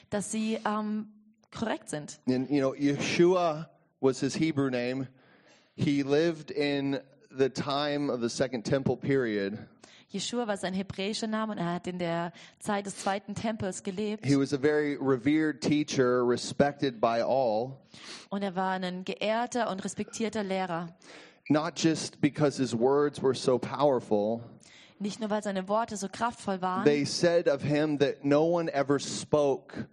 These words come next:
Speaker 2: like him.
Speaker 1: Sie haben gesagt, dass niemand so gesprochen hat wie
Speaker 2: He,
Speaker 1: er.
Speaker 2: he had so much authority.
Speaker 1: Er hatte so viel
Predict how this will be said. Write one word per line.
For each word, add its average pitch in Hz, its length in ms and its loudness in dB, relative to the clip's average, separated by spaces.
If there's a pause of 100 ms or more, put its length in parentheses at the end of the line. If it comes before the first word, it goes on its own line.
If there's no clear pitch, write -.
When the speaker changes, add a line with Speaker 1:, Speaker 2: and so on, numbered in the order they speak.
Speaker 2:
like 120 300 0
him. 101 280 -4 (420)
Speaker 1:
Sie 220 120 -4
haben 214 100 -4
gesagt, 220 380 -4
dass 208 140 -6
niemand 220 520 -2
so 220 160 -4
gesprochen 214 460 0
hat - 120 -2
wie 214 120 2
Speaker 2:
He, 269 140 0
Speaker 1:
er. 175 240 -4 (100)
Speaker 2:
he 151 140 4
had 151 180 0
so 160 240 2
much 160 200 -2
authority. 139 680 -2 (240)
Speaker 1:
Er 185 80 -12
hatte 202 140 -8
so 214 140 -8
viel 226 180 -6